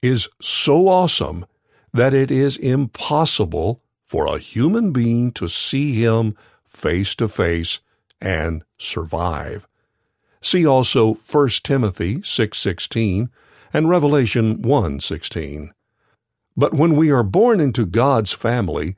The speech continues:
we will be able to see God in all his glory because we will be divine spirit beings like him.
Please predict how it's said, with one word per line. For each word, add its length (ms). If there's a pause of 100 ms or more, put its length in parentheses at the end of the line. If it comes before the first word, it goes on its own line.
(380)
we 260
will 220
be 280
able 300
to 160
see 380
God 440
in 300
all 360
his 220
glory 600 (340)
because 680 (340)
we 340
will 200
be 280
divine 580
spirit 680
beings 480 (320)
like 540 (160)
him. 480